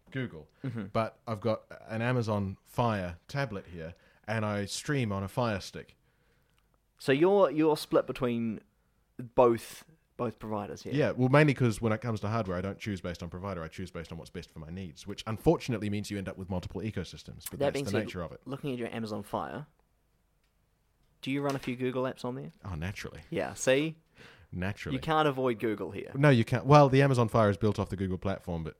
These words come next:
Speaker 1: forked away from it.
Speaker 2: Yeah.
Speaker 1: So, um, it doesn't actually have an official relationship with Android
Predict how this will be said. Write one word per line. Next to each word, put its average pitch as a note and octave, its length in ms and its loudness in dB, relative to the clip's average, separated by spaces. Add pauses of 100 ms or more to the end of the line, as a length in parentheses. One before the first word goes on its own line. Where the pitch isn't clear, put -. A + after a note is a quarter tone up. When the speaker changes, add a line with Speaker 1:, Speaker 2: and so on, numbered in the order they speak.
Speaker 1:
forked - 380 -2
away F2 200 -2
from C#2+ 220 -12
it. - 160 -20
Speaker 2:
Yeah. G2+ 160 -8
Speaker 1:
So, C#2 300 -14
um, D2+ 380 -10 (200)
it E2+ 100 -10
doesn't E2 220 -4
actually D#2+ 260 -6
have D#2+ 100 -8
an D#2+ 60 -8
official D#2+ 260 -10
relationship D2+ 460 -10
with D2+ 80 -14
Android D2 480 -10